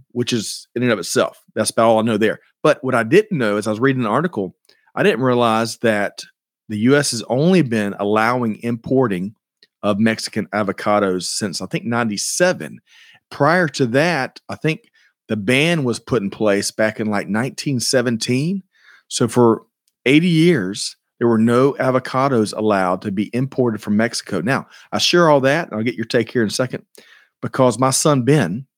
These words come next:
when he was two years old, this came up last night as we were enjoying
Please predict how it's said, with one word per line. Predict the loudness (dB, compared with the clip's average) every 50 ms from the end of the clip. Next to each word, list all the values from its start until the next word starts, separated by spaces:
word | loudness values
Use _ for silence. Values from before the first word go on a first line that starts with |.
| _ _ _ _ _ _ _ _ _ _ _ _ -18 -12 -6
when | -4 0 2
he | 2
was | 2 2 2
two | 4 6 6
years | 6 6 4
old, | 2 0 0
this | 0
came | 0 0 0
up | 0 2
last | 2 0 0 0 -2
night | -4 -4 -6 -6 -6
as | -8 -4 0
we | 2 2
were | 2 2 0 _ _ _ _ _ -2
enjoying | 0 0 2 4 4 4 6 4 4 2 0